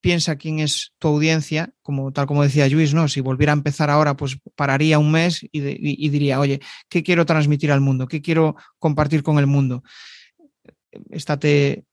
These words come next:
solo, estate en silencio, vete a dar un paseo, descubre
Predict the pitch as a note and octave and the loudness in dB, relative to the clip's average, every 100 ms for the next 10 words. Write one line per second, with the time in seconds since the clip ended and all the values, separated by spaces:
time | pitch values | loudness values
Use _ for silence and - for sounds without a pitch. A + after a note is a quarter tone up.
0 | - - F3 E3 E3+ G3+ - D3+ D3 C#3+ | -12 -2 2 4 2 -2 -10 -10 -10 -4
1 | D3 C#3 D3 D3+ F3 D#3+ F3 F#3 - D3 | -2 -2 0 2 4 4 0 -2 -2 -4
2 | C#3+ C#3 C#3 C#3 D3 C#3+ F3+ F#3+ A3+ _ | -2 -2 -2 0 0 4 4 4 0 _
3 | _ D3+ - F3+ E3 D3+ C3+ | _ -10 -6 -4 0 0 -2